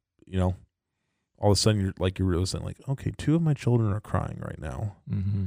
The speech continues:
Speaker 1: And why are they, they, they're just have, they're having emotions about the fact that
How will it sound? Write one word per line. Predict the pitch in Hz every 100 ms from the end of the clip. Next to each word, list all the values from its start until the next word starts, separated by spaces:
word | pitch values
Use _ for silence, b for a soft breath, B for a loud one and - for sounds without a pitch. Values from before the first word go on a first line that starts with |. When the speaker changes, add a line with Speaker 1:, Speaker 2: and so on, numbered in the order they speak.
| -
Speaker 1:
And | - 104
why | 110 117
are | 120
they, | 101 - _ -
they, | 120 131 -
they're | 120 117 117
just | 104 107
have, | 127 120 -
they're | 113 117
having | 104 131 131 127
emotions | 113 107 117 110 110 101 98
about | - 101 101 101
the | 98
fact | - 95 87 -
that | 95 87